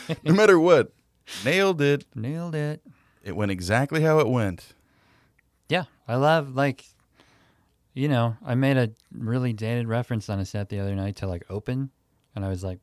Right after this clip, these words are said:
Speaker 1: "Well, that was a mistake. Here we go, <laughs> folks." Like,
Speaker 2: Yeah.
Speaker 1: I was trying to riff on the space. It's bad.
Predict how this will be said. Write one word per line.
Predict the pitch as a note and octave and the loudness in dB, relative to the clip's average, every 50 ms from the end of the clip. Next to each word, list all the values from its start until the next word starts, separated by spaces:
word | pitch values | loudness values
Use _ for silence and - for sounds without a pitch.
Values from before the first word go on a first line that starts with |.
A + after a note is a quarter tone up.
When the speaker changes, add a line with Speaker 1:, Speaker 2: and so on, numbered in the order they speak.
| _ | _
Speaker 1:
"Well, | - A#2+ C#3 - - _ | -12 -10 -10 -10 -12 _
that | - A2 B2+ B2 | -8 -8 -6 -6
was | A#2+ A2+ A#2 | -6 -6 -4
a | B2 | -4
mistake. | A#2+ A2+ - - A2 F#2 E2+ - - _ _ _ | -6 -6 -6 -10 -10 -10 -10 -14 -20 _ _ _
Here | - C3 E3 | -8 -6 -4
we | F3+ E3+ | -4 -4
go, | D3 B2+ G#2+ | -2 -4 -4
<laughs> | |
folks." | - - B2+ B2 - - F#3 - - - - - | -2 -4 -6 -6 -4 -10 -14 -14 -14 -16 -16 -12
Like, | B2+ B2+ A#2+ | -8 -4 -2
Speaker 2:
Yeah. | A#2+ A2 G2+ F#2 F2 F2+ | -2 0 0 -2 -4 -6
Speaker 1:
I | - _ _ _ _ - - - - - - - _ _ _ _ | -12 _ _ _ _ -20 -20 -20 -20 -20 -20 -20 _ _ _ _
was | C3+ - | -20 -14
trying | - - A2+ | -8 -6 -6
to | A2 G#2 | -4 -4
riff | F#2+ G2 G2+ G2 - | -4 -4 -6 -4 -4
on | G#2+ G2+ G2 | -4 -4 -4
the | F#2 | -6
space. | - - _ G2+ F#2+ G2 G2+ - - - - _ _ _ _ _ _ _ _ _ _ _ _ | -8 -10 _ -10 -10 -10 -10 -12 -14 -20 -20 _ _ _ _ _ _ _ _ _ _ _ _
It's | _ _ _ - | _ _ _ -20
bad. | - E2+ E2 E2 | -18 -16 -16 -18